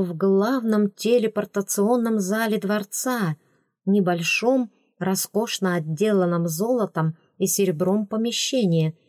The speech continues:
рассчитанном на прием не более пяти человек. У них во дворце, насколько я помню, есть еще телепорт побольше, мощностью до тридцати единиц, для переброски небольших военных отрядов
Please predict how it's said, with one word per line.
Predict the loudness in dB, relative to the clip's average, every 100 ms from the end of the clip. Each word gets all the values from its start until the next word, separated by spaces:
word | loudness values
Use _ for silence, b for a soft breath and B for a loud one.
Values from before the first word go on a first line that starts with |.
| b b -4
рассчитанном | -2 -2 -2 -2 0 0 2
на | 0
прием | 0 0 2 2
не | 2
более | 2 2 2
пяти | 0 -6 -4 -6
человек. | -6 -6 -2 0 -2 -4 _ _ _ _ _ _ _ _ -2
У |
них | 0 0 -2
во | -2
дворце, | -2 -4 -2 -4 -4 -8 _ _
насколько | 0 0 -2 -2 -2
я | -4
помню, | -2 0 2 0 -2 _ _ _
есть | 0 0 0 -2
еще | -2 0 0
телепорт | 0 -2 -2 -4 -4 -6
побольше, | -2 0 0 0 -4 -6 -8 _ _ _
мощностью | 2 2 0 -2 -2 -2 -2 0
до | 0
тридцати | -2 -4 -2 -4 0 2
единиц, | 2 2 2 4 2 -2 -10 _ _ _ -4
для | -2 0
переброски | 0 0 2 0 0 -2
небольших | 0 0 -2 -2 -2
военных | 0 2 2 0 -2
отрядов | -4 -2 -2 -4 -6